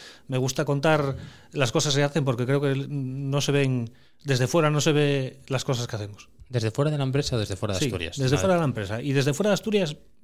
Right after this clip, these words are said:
Speaker 1: bueno, yo creo que desde fuera de Asturias sí que hay mucha gente que ve,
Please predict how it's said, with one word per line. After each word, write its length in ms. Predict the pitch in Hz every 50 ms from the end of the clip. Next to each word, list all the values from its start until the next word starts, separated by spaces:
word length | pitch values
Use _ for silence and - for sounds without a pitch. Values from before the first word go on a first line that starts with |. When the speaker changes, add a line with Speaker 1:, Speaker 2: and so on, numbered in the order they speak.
| - - - - -
Speaker 1:
bueno, 240 | 170 190 180 131 127
yo 140 | 135 185 202
creo 140 | 233 233
que 60 | 220 220
desde 140 | 196 190 190
fuera 120 | 196 196 185
de 40 |
Asturias 380 | 151 - 214 202 175 143 - -
sí 180 | - - - 175
que 300 | - 180 175 170 170 170
hay 80 | 170 165
mucha 220 | 165 147 - 143
gente 220 | - 165 151 151 131
que 80 | 139
ve, 440 | 123 139 143 143 143 139 131 127 123